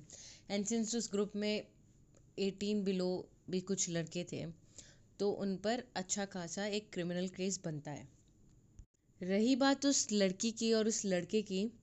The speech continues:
जो फ्रेंड्स थे और जो कैरेक्टर जानना चाहती थी अपने फ्रेंड का, उन पर कोई केस नहीं बना, क्योंकि, क्योंकि दोनों के इंटेंशंस बुरे नहीं थे इसमें। And पुलिस ने उस लड़की को इसलिए छोड़ दिया क्योंकि वो नासमझ है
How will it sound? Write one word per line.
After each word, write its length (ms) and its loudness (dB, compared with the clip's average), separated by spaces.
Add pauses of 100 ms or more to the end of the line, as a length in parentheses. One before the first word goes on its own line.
(520)
जो 400 0
फ्रेंड्स 520 0
थे 120 0
और 200 0
जो 140 -4
कैरेक्टर 460 -4
जानना 300 -2
चाहती 300 -6
थी 80 -6
अपने 220 -8
फ्रेंड 280 -10
का, 280 -12 (1040)
उन 180 2
पर 180 4
कोई 180 2
केस 360 0
नहीं 100 2
बना, 420 -2 (380)
क्योंकि, 720 0 (800)
क्योंकि 240 4
दोनों 320 2
के 140 -4
इंटेंशंस 560 0
बुरे 300 -4
नहीं 180 -6
थे 200 -6
इसमें। 380 -8 (760)
And 600 -4
पुलिस 380 0
ने 60 0
उस 160 -2
लड़की 260 -2
को 140 -4
इसलिए 260 0
छोड़ 260 -2
दिया 140 0
क्योंकि 360 -6
वो 340 -4
नासमझ 680 -4
है 160 -6